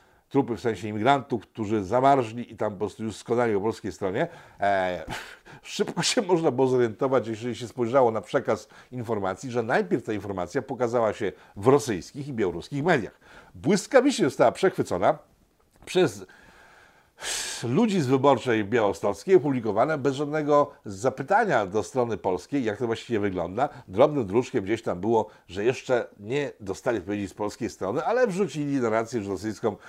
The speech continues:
i białoruską, także ona się rozeszła po całej Polsce. I kiedy jechałem na, na Podlasie, odbierałem telefony: „Rafał, co tam się dzieje?”, ponoć po prostu setki trupów są w lasach. Nie wiedziałem, dojechałem, dowiedziałem się, że te trupy tylko i wyłącznie występują w relacjach białoruskich, które są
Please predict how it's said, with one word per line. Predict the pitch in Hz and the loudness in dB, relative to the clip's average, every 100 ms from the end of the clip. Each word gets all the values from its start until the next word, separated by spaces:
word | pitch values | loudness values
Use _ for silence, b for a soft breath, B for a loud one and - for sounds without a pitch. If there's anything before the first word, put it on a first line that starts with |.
| B | B
i | 107 | -2
białoruską, | 107 95 107 - 113 95 | 0 2 0 -4 -8 -2
także | 117 107 | 0 0
ona | 110 | -4
się | 104 110 | -4 -2
rozeszła | 104 95 101 | -2 -2 -4
po | |
całej | 90 87 | -4 -2
Polsce. | 104 107 143 147 B B | -2 -2 0 -2 B B
I | 101 | -8
kiedy | - 110 110 | -4 -2 -2
jechałem | 107 131 117 107 | 4 6 6 4
na, | 104 95 | -2 -6
na | 98 98 95 | -4 0 0
Podlasie, | 92 107 92 117 - 135 B B | 0 -4 0 0 2 0 B B
odbierałem | 101 98 117 110 | -8 0 0 2
telefony: | 104 95 135 110 | -2 0 0 2
„Rafał, | 127 131 | 0 0
co | 107 | -2
tam | 104 | -4
się | 107 | -4
dzieje?”, | 110 123 | -2 -2
ponoć | 113 107 | -2 -4
po | |
prostu | 107 107 113 | -6 -8 -8
setki | 151 - 127 | -10 -10 -2
trupów | 170 165 131 | 0 0 0
są | 120 | -2
w | 101 | -2
lasach. | 80 85 - B B B B | -4 -10 -16 B B B B
Nie | 156 214 | -2 0
wiedziałem, | 226 208 208 196 | 2 4 4 4
dojechałem, | 123 117 107 131 117 | 2 2 2 2 2
dowiedziałem | 92 90 101 110 | -2 0 0 0
się, | 98 | -4
że | 101 | -6
te | - 92 | -6 -4
trupy | 113 117 113 110 - - | -2 -2 -2 -2 -4 -4
tylko | 165 165 | 0 0
i | |
wyłącznie | 107 117 123 | 0 0 -2
występują | 110 95 107 90 113 107 | -4 -2 -6 -2 -2 -2
w | |
relacjach | 98 107 110 98 | 0 0 0 -4
białoruskich, | 87 113 208 240 - 220 | 0 6 6 4 -4 -6
które | 165 131 | -2 0
są | 127 | 2